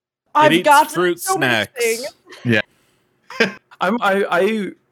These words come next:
Speaker 4: for a while before the aquarium started, I was looking for, like, fruit snack consumables that I can hand out. Like, people,
Speaker 3: Yeah.
Speaker 4: like, name themselves food, and then they'll get, like, the cheap version of that food and just hand
Speaker 3: Yeah.
Speaker 4: it out.
Speaker 2: Mm.
Speaker 4: And there's no fruit snacks. The closest I could get was, like, some, like,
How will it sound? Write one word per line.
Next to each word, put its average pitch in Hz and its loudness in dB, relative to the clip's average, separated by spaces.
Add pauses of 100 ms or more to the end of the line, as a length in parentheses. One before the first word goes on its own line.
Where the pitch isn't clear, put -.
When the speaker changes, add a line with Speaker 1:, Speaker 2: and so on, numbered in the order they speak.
(400)
Speaker 4:
for 175 -2
a 139 0
while 127 -2
before 120 -4
the 117 -8
aquarium 117 -6
started, 120 -4
I 101 -4
was 127 -8
looking 139 -8
for, 135 -8
like, 110 -8
fruit - -14
snack 135 -10
consumables 135 -6
that 139 -6
I 135 -4
can 143 -8
hand 143 -8
out. 147 -2
Like, 113 -4
people, 143 0
Speaker 3:
Yeah. 240 4
Speaker 4:
like, 160 0
name 143 -2
themselves 160 -2
food, 151 0 (260)
and 165 -2
then 165 -2
they'll 160 0
get, 156 -2
like, 127 -4
the - -14
cheap - -16
version 117 -12
of 110 -16
that 101 -16
food 110 -16
and 127 -16
just - -20
hand 101 -4
Speaker 3:
Yeah. 85 0
Speaker 4:
it 82 -6
out. 113 -14 (140)
Speaker 2:
Mm. 113 -8
Speaker 4:
And 135 -12
there's 135 -12
no 120 -4
fruit 135 -14
snacks. - -18 (720)
The 139 -18
closest 151 -4
I 151 0
could 131 -8
get 131 -6
was, 113 -14
like, 107 -12
some, 131 -8
like, 117 -10